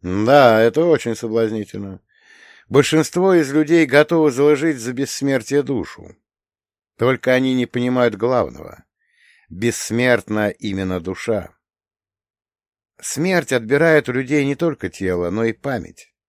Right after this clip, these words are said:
У кого больше, у кого меньше, чаще всего она отбирает всю память. Вот где кроется истинный ключ к бессмертию и настоящей свободе, если суметь разобраться с этой людской проблемой.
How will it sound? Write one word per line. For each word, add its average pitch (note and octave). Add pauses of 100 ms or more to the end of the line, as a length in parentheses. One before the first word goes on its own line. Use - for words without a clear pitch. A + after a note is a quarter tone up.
(420)
У A#2
кого F3+
больше, A2+
у F2+
кого F#2
меньше, G2 (360)
чаще D#3
всего D3
она C3+
отбирает B2
всю -
память. - (920)
Вот A#2
где F2+
кроется G#2+
истинный G#2
ключ F#2
к D#2+
бессмертию D#2+ (280)
и A2+
настоящей A2
свободе, F2+ (440)
если G#2+
суметь A2
разобраться G2
с -
этой F#2
людской E2+
проблемой. D#2